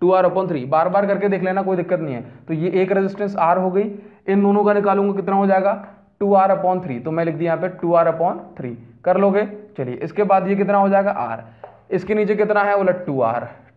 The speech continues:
Clear है? टू आर, तो टू आर लगा दिया, ये हो गया।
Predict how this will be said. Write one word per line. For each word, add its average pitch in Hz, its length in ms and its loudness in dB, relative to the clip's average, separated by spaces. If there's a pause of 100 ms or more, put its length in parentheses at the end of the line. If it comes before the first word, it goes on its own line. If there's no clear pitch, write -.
(160)
Clear 202 180 2
है? 202 360 -4 (420)
टू 208 240 -2 (300)
आर, 113 200 -4 (360)
तो 156 80 -4
टू 160 320 -6
आर 175 160 6
लगा 175 200 2
दिया, 170 200 -4
ये 127 320 -14
हो 120 160 -12
गया। 127 220 -10